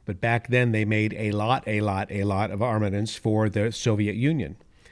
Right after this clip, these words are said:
And he was able to get all of these either for free or for pennies on the dollar because Bulgaria collapsed and no one knew, knew who was in charge. And he swooped in and he was able to, I'm, I'm sure that a lot of people in Bulgaria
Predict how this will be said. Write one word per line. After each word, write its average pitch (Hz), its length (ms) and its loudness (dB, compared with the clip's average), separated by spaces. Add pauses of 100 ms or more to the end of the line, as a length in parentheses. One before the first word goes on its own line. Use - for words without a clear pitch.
(240)
And 107 120 -2
he 110 100 0
was 117 180 2
able 113 220 4
to 110 60 2
get 110 240 4
all 113 180 4
of 101 80 0
these 107 300 2
either 113 240 -2
for 104 160 -6
free 127 280 0
or 123 60 -2
for 98 140 -6
pennies 113 340 0
on 110 120 0
the 101 60 -2
dollar 120 320 0
because 95 300 -6
Bulgaria 110 540 0
collapsed 110 520 -2
and 104 100 0
no 110 100 2
one 113 160 2
knew, 110 120 4
knew 117 260 2
who 110 120 2
was 104 180 2
in 98 120 -2
charge. 135 440 0
And 101 120 -2
he 117 120 2
swooped 117 440 0
in 135 140 4
and 131 100 4
he 123 80 2
was 120 160 0
able 123 200 2
to, 117 200 0 (1400)
I'm, 107 120 -8 (180)
I'm 120 60 -2
sure 208 240 10
that 170 140 8
a 131 100 6
lot 135 320 8
of 175 100 6
people 156 500 4 (760)
in 156 220 8
Bulgaria 120 760 6